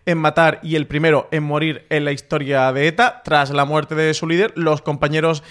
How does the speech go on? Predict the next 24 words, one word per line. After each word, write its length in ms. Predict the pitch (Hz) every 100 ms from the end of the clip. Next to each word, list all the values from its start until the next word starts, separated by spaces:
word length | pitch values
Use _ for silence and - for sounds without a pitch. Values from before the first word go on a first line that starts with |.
| - -
de 280 | 151 160 156
Xavi 300 | 170 156 190
deciden 420 | 170 - 165 165
vengar 320 | 160 156 156
su 140 | 151 156
muerte 320 | 156 156 185
asesinando 420 | 165 143 156 156
a 40 |
su 120 | 147 135
principal 540 | 151 147 151 165 165
perseguidor, 520 | 165 160 156 156 165 - - -
el 120 | 160
inspector 500 | 151 143 - 165 -
Melitón 460 | 165 165 156 143 170
Manzanas, 500 | 175 156 165 196 226 _ _
que 140 | 143
interpreta 460 | 131 135 123 143 156
en 40 |
la 80 | 147
serie 380 | 139 147 165 233 - 165 -
Antonio 460 | - 143 143 170 165
de 40 |
la 120 | 151
Torre, 320 | 160 165 -